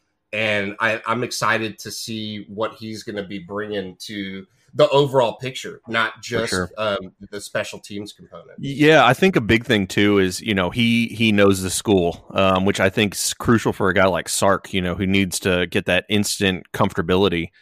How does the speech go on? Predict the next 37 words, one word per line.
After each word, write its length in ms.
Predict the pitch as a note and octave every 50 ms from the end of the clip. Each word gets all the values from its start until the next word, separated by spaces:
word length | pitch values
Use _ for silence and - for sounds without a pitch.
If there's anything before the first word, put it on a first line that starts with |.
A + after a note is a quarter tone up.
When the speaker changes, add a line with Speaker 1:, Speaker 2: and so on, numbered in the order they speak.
| _ _ _ _
Speaker 2:
um, 540 | - F#2 F2+ F2 F2 E2+ F2 F2 F2 F2 F2 E2+
that, 340 | E2+ G2 F2+ F2 F2 E2+ - - _ _ _
you 160 | - F#2+ F#2
know, 240 | F2+ E2+ E2 E2 - _ _ _ _ -
is, 380 | A2+ G#2 F#2+ F#2 E2+ - - -
is 180 | A2+ G2+ F2+
inherently 400 | G#2 F2+ F2+ A2 G#2+ G2 F2+ F#2
not 200 | F#2+ F#2 F2+ -
there. 160 | - G2+ F2+
I 40 | E2+
mean, 120 | F2 F2+ F#2
he 80 | G2+
was 100 | F#2 E2+
born 260 | F2 - G2 G2 G2
in 80 | F#2+ F2+
California, 840 | G2+ F#2+ F2 F2+ F2+ - - G2 F#2 F2+ F2+ F2+ F2+ F2 F2+ F2 E2+ -
California, 800 | - F#2 F2+ F2+ E2+ - G#2+ F2+ F#2 F#2 F2+ F2+ F2+ F2 F2 -
you 100 | F#2+ F#2
know, 100 | F2+ F2
West 240 | F2 F#2+ F#2 - -
Coast 240 | G2+ F2+ E2 - -
guy, 520 | G2+ F#2+ F#2 F#2 F#2 F2+ F2+ F2 F2 E2+ - _ - - _ _
you 140 | G#2 F#2
know, 100 | E2+ E2+
Bama 420 | E2+ F#2 - G2+ G2 G2 G2 F#2+ F2+
now, 340 | F2+ F#2 F#2+ F#2+ F#2 F#2+ F#2+
so 180 | - - F2+
he's, 320 | F2+ F2+ F2 - - - -
you 80 | G#2 F#2
know, 100 | F#2 F#2
at 60 | F2+
least 220 | G2 G2+ F#2 - F#2 -
familiar 360 | - G2+ G2 F#2+ F#2+ F#2 F#2
with 120 | F#2 E2+
the 40 | F#2
South, 360 | - - C3+ C3+ C3+ B2+ - -
but, 200 | - F#2+ F#2 -